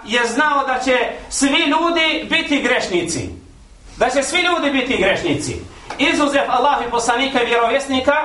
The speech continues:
kojima je bilo zabranjeno, da kažem, ili koji su bili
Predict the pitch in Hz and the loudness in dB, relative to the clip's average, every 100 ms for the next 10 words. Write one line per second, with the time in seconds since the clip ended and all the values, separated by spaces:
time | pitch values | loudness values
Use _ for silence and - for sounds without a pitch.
0 | - - - - 254 269 254 240 262 294 | -4 -12 -18 0 2 2 2 0 0 2
1 | 294 277 - - - - - - 135 160 | 2 2 -2 -10 -18 -20 -18 -10 -6 -2
2 | 269 277 269 262 254 240 240 233 269 269 | -2 0 -2 0 0 0 0 0 0 0
3 | 269 262 247 240 285 277 240 277 285 254 | -2 -2 -2 0 0 0 0 0 0 0
4 | 214 - | -4 -6